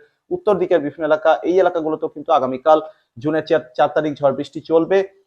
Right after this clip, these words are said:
তার সাথে শহর কলকাতা সহ দক্ষিণবঙ্গের বিভিন্ন জেলা, সেই সাথে উত্তরবঙ্গের বিভিন্ন জেলাতে আগামীকালও বজ্রবিদ্যুৎ সহ ঝড় বৃষ্টির দেখা মিলতে পারে। আহ, আগামীকালও কিন্তু আজকের মতোই গাঙ্গেয় দক্ষিণবঙ্গের বিভিন্ন জেলাতে ঝড় বৃষ্টির ভালো রকমের আশা রয়েছে, কারণ এই ঘূর্ণাবর্তটি দক্ষিণবঙ্গের উপরে সরে আসার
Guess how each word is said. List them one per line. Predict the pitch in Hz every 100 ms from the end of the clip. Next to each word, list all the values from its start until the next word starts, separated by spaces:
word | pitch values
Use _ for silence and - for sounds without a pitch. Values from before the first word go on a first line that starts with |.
| _
তার | 170
সাথে | 165 185
শহর | 180 170 185
কলকাতা | 185 175 175
সহ | 190 180
দক্ষিণবঙ্গের | 165 160 180 170 170
বিভিন্ন | 151 156 170 156
জেলা, | 156 156
সেই | 156 143
সাথে | - 156
উত্তরবঙ্গের | 143 175 156 156 151
বিভিন্ন | 143 156
জেলাতে | 143 147 151
আগামীকালও | 151 120 127 139 170 - - _ 120
বজ্রবিদ্যুৎ | 143 160 151 147
সহ | 156 156 165
ঝড় | 151 143
বৃষ্টির | 147 165 127
দেখা | 143 156
মিলতে | 170 156 -
পারে। | 175 175 175 _ _ -
আহ, | 131 131 -
আগামীকালও | 170 190 202 208 208
কিন্তু | 202 196 196
আজকের | 160 - 180
মতোই | 165 208
গাঙ্গেয় | 180 165 175
দক্ষিণবঙ্গের | 165 165 160 160 156
বিভিন্ন | 147 165 151
জেলাতে | 151 147
ঝড় | 135 131
বৃষ্টির | 127 - 143
ভালো | 117 131
রকমের | 143 151 -
আশা | - 151 180
রয়েছে, | 170 185
কারণ | 196 147 143
এই | 123
ঘূর্ণাবর্তটি | 139 143 147 147 190
দক্ষিণবঙ্গের | 156 160 _ 233 220 202 185
উপরে | 175 165 160
সরে | 165 151
আসার | 156 185